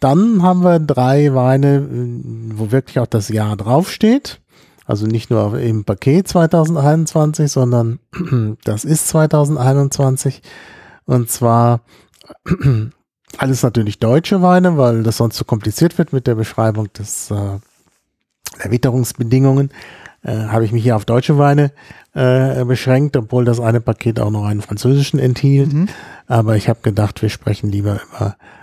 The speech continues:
Speaker 1: äh, deutsche Weine. Ja, einfach weil man dann einen besseren Überblick bekommen kann über das Klima. Das ist zwar auch nicht überall in Deutschland gleich, aber so allgemeine Tendenzen, äh, zeigen sich ja doch.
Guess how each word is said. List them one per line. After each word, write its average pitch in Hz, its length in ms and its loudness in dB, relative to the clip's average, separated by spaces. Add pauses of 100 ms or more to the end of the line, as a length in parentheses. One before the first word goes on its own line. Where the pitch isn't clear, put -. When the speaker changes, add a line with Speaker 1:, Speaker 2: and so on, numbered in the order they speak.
(220)
Speaker 1:
äh, 104 300 -4
deutsche 98 440 -4
Weine. 92 260 -14 (640)
Ja, 147 380 0 (800)
einfach 110 320 -2
weil 104 100 0
man 101 180 -2
dann 101 140 -2
einen 101 420 -8
besseren 107 340 -2
Überblick 113 460 -2
bekommen 104 420 -4
kann 101 180 -4
über 98 100 -6
das 104 200 -8
Klima. 175 260 4
Das 120 160 2
ist 101 100 -4
zwar 101 160 -2
auch 123 40 2
nicht 139 140 2
überall 127 280 2
in 117 100 2
Deutschland 113 420 0
gleich, 104 320 -2
aber 101 160 -2
so 101 100 -2
allgemeine 104 520 2
Tendenzen, 98 640 -2 (640)
äh, 98 400 2
zeigen 101 400 -2
sich 95 180 -4
ja 92 120 -4
doch. - 420 -8